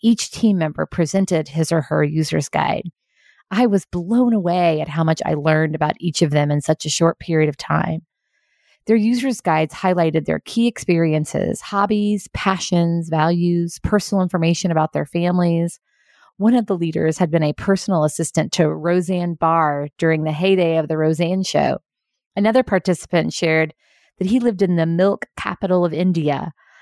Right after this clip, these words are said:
Another talked about being a new father and how that impacts his work preferences right now.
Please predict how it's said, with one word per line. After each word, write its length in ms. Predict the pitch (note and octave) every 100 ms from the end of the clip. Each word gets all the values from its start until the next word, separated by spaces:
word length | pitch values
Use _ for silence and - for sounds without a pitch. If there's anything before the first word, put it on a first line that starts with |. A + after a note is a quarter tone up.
| -
Another 320 | - G#3 A3+ C4
talked 320 | A3+ G3 -
about 300 | F3 E3+ -
being 220 | G3 G#3
a 40 |
new 160 | G3 G3
father 540 | F#3 F3+ E3+ A3 D#3
and 140 | D3+ D3+
how 160 | E3
that 160 | E3+ A3+ -
impacts 520 | F3 - D#3 - -
his 140 | F3
work 260 | D3 D3+ -
preferences 600 | - D3+ D#3 C#3+ D#3 C#3+
right 180 | D#3 -
now. 400 | E3 G#3 -